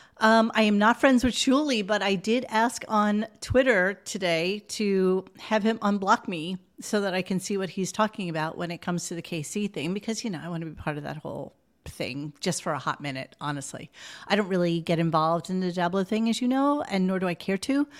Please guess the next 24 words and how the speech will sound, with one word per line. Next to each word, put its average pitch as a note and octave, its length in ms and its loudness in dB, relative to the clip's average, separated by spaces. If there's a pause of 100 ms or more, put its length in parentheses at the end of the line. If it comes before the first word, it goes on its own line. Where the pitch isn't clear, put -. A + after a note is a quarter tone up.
(340)
Um, G3 640 0 (100)
but F#3+ 340 -2
if F#3+ 100 0
it F#3+ 100 2
involves F3+ 420 2
Bon F3+ 540 2
and F3 400 -4
it F3 160 -4
involves E3 540 -2
K D#3+ 220 -10
C, A3 600 -6
yeah, A3 220 -6
of - 100 -12
course A#3 220 -6
I G3+ 40 -4
wanna, E3 400 -4
I E3+ 80 -6
wanna E3 380 -6 (140)
throw E3 120 -2
my D#3+ 280 -6 (160)
two - 160 -12
cents D3+ 280 -10
into D#3+ 260 -10
it. - 140 -10